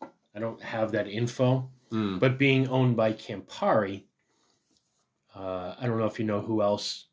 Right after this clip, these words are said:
Speaker 1: Campari owns in the barrel world,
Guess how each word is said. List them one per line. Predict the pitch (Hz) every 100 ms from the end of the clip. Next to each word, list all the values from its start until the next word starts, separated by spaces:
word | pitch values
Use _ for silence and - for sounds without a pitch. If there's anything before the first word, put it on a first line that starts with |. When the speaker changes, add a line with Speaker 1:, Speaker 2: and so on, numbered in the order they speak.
| -
Speaker 1:
Campari | 113 107 104 101 -
owns | 98 104 147 175 - - _ - _ _ _ _ _ -
in | 117
the | 98
barrel | - 101 113 139 143 -
world, | 151 175 175